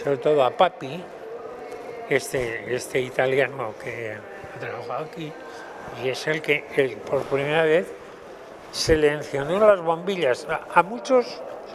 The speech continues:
nos habíamos acercado mucho. Pero, pues, si este, si se parece tanto, pues será, será el hermano de Rivera. Pero, pero había unas diferencias y, y, claro,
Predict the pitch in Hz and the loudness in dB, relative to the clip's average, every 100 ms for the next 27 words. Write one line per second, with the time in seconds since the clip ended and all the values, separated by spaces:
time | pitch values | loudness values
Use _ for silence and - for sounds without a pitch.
0 | - - 180 175 170 208 233 185 156 156 | -12 -6 -2 4 6 6 4 2 2 2
1 | - 151 139 180 139 156 180 - 127 127 | 4 0 2 4 4 2 -2 -4 -8 -2
2 | 160 165 180 165 196 240 247 - 262 - | 0 0 -4 -6 -4 -4 -4 -2 -4 -4
3 | - - - - - - 185 143 139 139 | -12 -12 -14 -8 -8 -6 -8 -6 -2 -2
4 | - 240 233 185 170 - - 175 156 143 | 0 0 2 2 0 -12 -12 -10 -8 -6
5 | - 170 214 214 - - - - - - | 0 0 0 -6 -12 -12 -14 -6 -2 2
6 | 135 226 226 170 135 170 208 185 170 143 | 4 6 6 4 2 -2 0 0 0 -2
7 | 131 175 233 202 - 156 165 180 160 - | 0 2 4 4 2 -10 -6 -2 -2 0
8 | 143 139 - - 151 196 220 220 185 190 | -2 -2 -4 2 4 4 0 -2 -2 2
9 | 202 214 185 175 196 196 - - - - | 2 2 -4 2 2 2 -14 -14 -14 -14
10 | - - - - - 156 147 - 147 - | -10 -12 -12 -8 -4 -2 -4 -6 -6 0
11 | 170 170 | 2 2